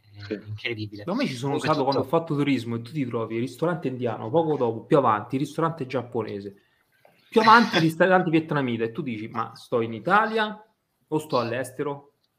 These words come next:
Speaker 1: Per non
Speaker 3: Anche,
Speaker 1: parlare
Speaker 3: vabbè,
Speaker 1: dei ristoranti
Speaker 3: comunque
Speaker 1: italiani con la famosa pizza di Venezia, buonissima, spettacolare, pizzerie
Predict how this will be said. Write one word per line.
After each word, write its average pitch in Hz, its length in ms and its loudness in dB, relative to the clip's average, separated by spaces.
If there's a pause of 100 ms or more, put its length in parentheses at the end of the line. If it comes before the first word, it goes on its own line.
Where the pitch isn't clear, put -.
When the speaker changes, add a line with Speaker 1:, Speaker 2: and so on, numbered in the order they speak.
(120)
Speaker 1:
Per 120 120 -4
non 139 100 2
Speaker 3:
Anche, 139 100 4
Speaker 1:
parlare 165 220 8
Speaker 3:
vabbè, 131 80 2
Speaker 1:
dei 113 100 4
ristoranti 120 340 0
Speaker 3:
comunque 123 220 0
Speaker 1:
italiani 131 300 2
con 120 100 -4
la 113 100 -2
famosa 120 460 0
pizza 117 320 -6
di 104 100 -6
Venezia, 101 680 -8
buonissima, 110 880 -6
spettacolare, 110 920 -4
pizzerie 113 580 -8